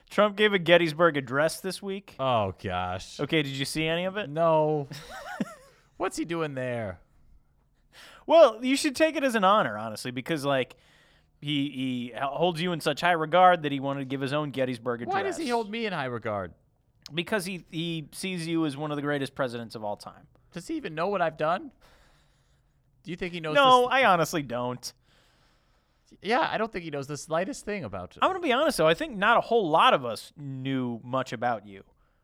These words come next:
Speaker 1: Or I would say know much about you. I, I'm gonna say, like, ninety-nine percent of people don't know that you are a white supremacist, which I just found out recently.
Speaker 2: Yes, I,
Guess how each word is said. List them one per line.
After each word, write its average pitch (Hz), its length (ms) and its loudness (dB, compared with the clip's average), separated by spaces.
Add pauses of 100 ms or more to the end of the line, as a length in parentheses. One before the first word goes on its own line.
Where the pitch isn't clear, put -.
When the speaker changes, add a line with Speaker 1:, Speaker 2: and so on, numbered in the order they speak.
Speaker 1:
Or 151 160 4
I 156 80 8
would 151 100 0
say 143 120 0
know 139 240 2
much 110 180 -8
about 95 300 -12
you. 92 180 -18
I, 180 240 -2
I'm 208 80 -2
gonna 202 140 -2
say, 143 160 -2
like, 123 260 -6 (340)
ninety-nine 185 1400 -2
percent 190 260 -8
of 196 60 -8
people 196 200 -10
don't 160 260 -4
know 147 180 -2
that 147 120 -8
you 139 120 -4
are 131 80 0
a 123 40 -2
white 135 200 -4
supremacist, 175 560 -10
which 131 240 -8
I 180 120 2
just 214 160 -2
found 127 200 -4
out 113 140 -4
recently. 101 500 -10 (320)
Speaker 2:
Yes, 104 340 -8
I, 87 240 -8